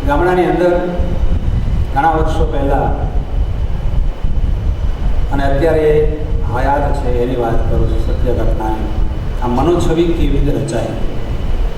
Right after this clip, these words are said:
અને એની અસરો શું થાય? વિષય તો બહુ લાંબો છે, પણ જેટલી ચર્ચા કરી શકાય એ, એટલો વિચાર વિમર્શ કરશું આપણે.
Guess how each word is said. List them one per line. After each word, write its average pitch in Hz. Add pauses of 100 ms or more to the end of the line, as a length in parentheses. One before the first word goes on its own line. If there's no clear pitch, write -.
(280)
અને 139
એની 151
અસરો 143
શું -
થાય? - (1700)
વિષય -
તો -
બહુ 160 (100)
લાંબો - (100)
છે, 294
પણ -
જેટલી - (520)
ચર્ચા 139
કરી 143
શકાય -
એ, 135 (380)
એટલો 131
વિચાર 127
વિમર્શ 139
કરશું 156
આપણે. 104